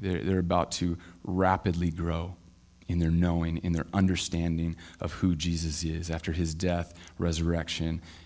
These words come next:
and ascension, the, the growth curve is going to take off for them in the next hours and days. This is probably what Jesus means when he says, "From now on, you do know him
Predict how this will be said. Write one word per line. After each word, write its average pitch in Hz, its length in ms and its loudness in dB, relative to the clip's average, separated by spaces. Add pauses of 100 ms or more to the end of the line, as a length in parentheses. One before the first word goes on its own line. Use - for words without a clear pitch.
(180)
and 82 140 -4
ascension, 80 460 -2
the, 85 80 0
the 98 180 -2
growth 98 500 6
curve 82 440 0 (260)
is 80 160 -2
going 85 200 2
to 80 60 0
take - 400 -4
off 78 220 -2
for 76 300 -6
them 80 320 -6 (420)
in 87 80 0
the 80 80 2
next 80 240 -2
hours 85 420 -2
and 80 160 -2
days. 80 560 -6 (920)
This 78 300 0
is 82 180 -2
probably 104 440 4
what 90 160 6
Jesus 82 340 2
means 87 320 4
when 80 60 0
he 78 60 0
says, 80 260 -2
"From 90 400 4
now 87 260 4
on, 82 300 2
you 82 120 0
do 80 200 -2
know 82 260 0
him 80 380 -6